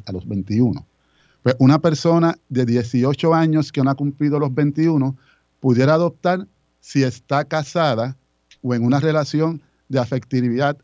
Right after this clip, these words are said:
análoga a la conyugal y está casada con esa persona que es mayor de edad y ambos van a adoptar, tienen que adoptar los dos. Entonces, a ese menor se le permite llevar a cabo una adopción.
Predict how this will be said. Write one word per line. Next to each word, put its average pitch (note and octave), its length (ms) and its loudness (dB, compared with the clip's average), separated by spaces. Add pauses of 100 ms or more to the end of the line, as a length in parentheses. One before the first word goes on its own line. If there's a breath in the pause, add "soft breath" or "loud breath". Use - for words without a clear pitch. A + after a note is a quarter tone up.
análoga C3+ 540 -2
a C3 220 -8
la A2 340 -2
conyugal C3+ 580 -4 (580)
y B2+ 80 -4
está A2+ 180 -6
casada C#3 300 -4
con D3 100 -6
esa D3 160 -4
persona D#3 360 -4
que B2 100 -8
es - 100 -10
mayor C#3 280 -2
de C#3 100 0
edad G2+ 200 -4 (120)
y A#2+ 140 -2
ambos D#3 420 -2
van C3+ 180 0
a D3+ 40 2
adoptar, B2+ 440 -2
tienen G#2+ 220 -4
que C#3 80 -2
adoptar C#3 340 0
los B2 180 -6
dos. B2+ 260 -8 (380)
Entonces, C#3 680 0
a G#2+ 140 -4
ese A#2+ 220 -4
menor D#3+ 300 0
se C3 160 -8
le G#2+ 100 -4
permite A#2+ 520 -2
llevar F2+ 240 -6
a F2+ 40 -6
cabo F#2 180 -8
una F#2+ 120 -4
adopción. - 380 -16